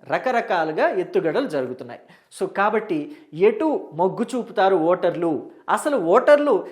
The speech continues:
నిజంగా, అంటే గతంలో చూసుకుంటే రెండు వేల ఇరవై మూడు ఎలక్షన్ టైంలో చూసుకుంటే కూడా ఓటింగ్ శాతం చాలా తక్కువగానే నమోదైంది. ఎలక్షన్ కమిషన్ ఆశించినంత స్థాయిలో ఓటింగ్ జరగలేదు. పొలిటీషియన్లు, పొలిటికల్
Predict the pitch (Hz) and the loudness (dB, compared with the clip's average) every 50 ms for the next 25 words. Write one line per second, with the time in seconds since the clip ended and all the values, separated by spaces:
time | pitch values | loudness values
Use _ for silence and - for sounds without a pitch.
0 | - - - 175 180 226 285 294 277 202 - 226 320 285 214 180 220 226 226 311 | -18 -12 -12 -8 -4 -2 -2 0 0 0 0 0 0 -2 2 2 2 2 2 0
1 | 339 349 330 339 302 294 285 - 285 269 262 269 254 185 180 208 - - - - | 0 0 -2 -2 -4 -8 -8 -8 -8 -6 -2 0 0 2 0 -2 -4 -6 -12 -18
2 | - _ _ _ _ _ _ _ _ _ _ _ _ _ - 156 185 208 220 254 | -20 _ _ _ _ _ _ _ _ _ _ _ _ _ -4 -2 -2 0 0 0
3 | 277 311 294 269 240 196 196 226 262 254 220 202 220 254 240 226 - - 165 208 | 2 4 4 4 4 2 2 2 0 0 0 -2 -2 -2 -2 -2 -2 -2 -2 -2
4 | 220 220 - 277 262 254 226 208 170 143 135 - - - - _ - 214 233 247 | -2 -2 -4 -6 -6 -4 -4 -4 -4 -4 -6 -10 -16 -20 -4 _ 2 2 2 2
5 | 247 220 220 214 202 - - 190 175 190 165 151 165 180 247 330 - - - - | 0 0 0 -2 -8 -10 -10 -6 -4 -4 -4 -2 0 0 0 0 0 -6 -14 -18
6 | - - 220 269 - 381 370 359 330 320 277 269 269 294 294 - 285 254 247 247 | -4 4 6 6 6 6 2 -4 -2 -2 -2 -2 -2 -4 -4 -2 0 0 0 0
7 | 226 208 - 277 285 247 269 254 254 247 220 196 190 220 233 220 190 160 131 - | 0 -2 -2 -4 -2 -2 0 0 0 -2 -4 -2 0 0 2 2 2 0 -2 -6
8 | 117 - - - _ _ _ _ _ _ _ _ _ _ _ _ _ - 185 247 | -12 -16 -18 -20 _ _ _ _ _ _ _ _ _ _ _ _ _ 0 2 2
9 | 302 - - 349 339 - 302 277 294 294 285 302 277 262 - - 180 202 269 277 | 2 0 -2 -6 -2 0 0 0 0 -2 -4 -6 -8 -10 -4 2 4 4 4 4
10 | 320 311 294 269 302 269 262 247 - 254 240 - - - 233 240 269 294 285 247 | 0 -6 -6 -6 -4 -4 -4 -2 -2 -4 -4 -4 -2 2 2 4 6 6 6 6
11 | 214 220 233 226 254 233 180 165 170 180 196 208 180 143 120 120 - - - - | 6 4 4 2 0 -4 0 2 2 2 2 2 0 -2 -4 -6 -12 -16 -4 0
12 | 220 247 262 311 - 320 320 285 - 302 294 294 294 311 302 302 233 247 269 294 | 2 2 2 0 -2 -4 -4 -4 -2 -2 -2 -2 -2 -4 -2 0 0 0 0 0
13 | 262 285 277 269 | 0 -2 -2 0